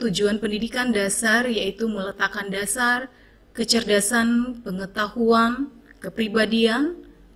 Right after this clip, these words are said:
akhlak mulia, serta keterampilan untuk hidup mandiri dan mengikuti pendidikan lebih lanjut.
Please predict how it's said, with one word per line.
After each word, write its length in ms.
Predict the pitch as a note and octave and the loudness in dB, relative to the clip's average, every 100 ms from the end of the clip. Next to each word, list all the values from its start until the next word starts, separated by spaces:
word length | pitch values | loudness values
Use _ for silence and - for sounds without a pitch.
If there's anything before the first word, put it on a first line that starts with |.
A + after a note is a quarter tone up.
| - | 0
akhlak 400 | A#3 A#3 C4+ C4+ | 0 0 -4 -2
mulia, 640 | B3 A3+ A3 G#3 G3+ G#3+ - - - - _ | 2 4 4 2 0 -2 -8 -18 -20 -20 _
serta 640 | - - A#3 A3+ A#3 A#3 A#3+ | -2 0 0 0 2 2 0
keterampilan 680 | A#3 G#3 G3 G3+ G#3 G#3 A3 | -4 -6 -6 -2 0 0 -2
untuk 240 | G3+ G3+ - | -6 -10 -8
hidup 380 | A#3 A3 C4+ | -6 -4 -4
mandiri 720 | A3+ G3 G3 G3+ G#3 G#3+ A3 - - - | -4 -4 0 0 0 -4 -6 -10 -20 -10
dan 240 | F#3 F#3 | -2 0
mengikuti 720 | F#3 F#3 F3+ G#3 - A#3 A#3 A3+ | 0 -2 -4 -8 -4 0 0 0
pendidikan 560 | G3 F#3 F#3+ F#3 F#3+ | -6 -6 -6 -6 -6
lebih 260 | F#3 F3 E3+ | -4 -2 -2
lanjut. 460 | E3 E3 E3+ D#3+ | -2 -4 -6 -10